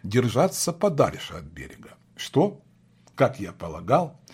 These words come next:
избавит меня от столкновения с ними. Мы пересекли тропики, по-видимому, как раз там, где знаменитый сэр Уильям Фипс вытащил серебро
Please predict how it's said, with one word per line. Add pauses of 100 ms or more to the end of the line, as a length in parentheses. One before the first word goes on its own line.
(200)
избавит
меня
от
столкновения
с
ними. (1000)
Мы
пересекли
тропики, (220)
по-видимому, (120)
как
раз
там, (300)
где
знаменитый
сэр
Уильям (120)
Фипс (340)
вытащил
серебро